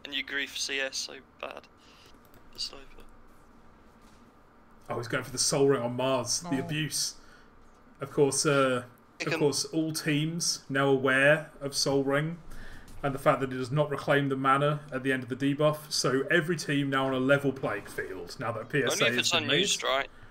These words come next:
Speaker 2: Yeah, only
Speaker 1: Only
Speaker 2: if
Speaker 1: if
Speaker 2: it's
Speaker 1: the mana's
Speaker 2: unused.
Speaker 1: Okay.
Speaker 2: And you can't go above
Speaker 1: Well
Speaker 2: maximum mana.
Speaker 3: It will reclaim
Speaker 1: Yeah.
Speaker 3: the above maximum, but
Speaker 1: I think people who abuse that bug should be kicked out of the tournament and their team disqualified.
Speaker 2: Ah, true. Actually, true.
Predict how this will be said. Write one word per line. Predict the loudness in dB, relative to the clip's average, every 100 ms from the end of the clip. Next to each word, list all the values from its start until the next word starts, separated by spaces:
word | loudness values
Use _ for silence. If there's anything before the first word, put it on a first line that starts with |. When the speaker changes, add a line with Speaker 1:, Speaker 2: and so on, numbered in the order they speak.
| -20 -20 -20 -20 -4
Speaker 2:
Yeah, | 2
only | 2
Speaker 1:
Only | 2
Speaker 2:
if | -2
Speaker 1:
if |
Speaker 2:
it's | -4
Speaker 1:
the | -4
mana's | -4 -8
Speaker 2:
unused. | -6 -8 -8 -14 -20 -20
Speaker 1:
Okay. | -14 -14 -14 -20 -20 -20 -4
Speaker 2:
And | -2
you | -2
can't | 0 0 2
go | 4 4
above | 2 0
Speaker 1:
Well | 2
Speaker 2:
maximum | 0 -2 -8 -8 -8
mana. | -10 -10 -10 -14 -18 -20 -20 -20 -20 -20 -20 -20 -18 -12
Speaker 3:
It | -12 -8
will | -2
reclaim | -2 -2 -2 -2
Speaker 1:
Yeah. | -2
Speaker 3:
the | -4 -4 -2 -2
above | -2 -6 -8
maximum, | -10 -14 -16 -20 -20 -18
but | -20 -20 -20 -10
Speaker 1:
I | -6 -6
think | -8 -12
people | -12 -12 -10
who | -10 -10
abuse | -8 -8 -8
that | -10
bug | -12 -12 -10
should | -10 -10
be | -20 -20 -10
kicked | -10 -10
out | -14
of | -12
the |
tournament | -14 -14 -16 -18 -20
and |
their | -18 -12
team | -10 -10
disqualified. | -12 -14 -14 -20 -20 -20 -20 -16 -12
Speaker 2:
Ah, | -10
true. | -8 -6 -4 -6 -10 -14 -2
Actually, | -2 -2 -8 -6
true. | -2 0 -2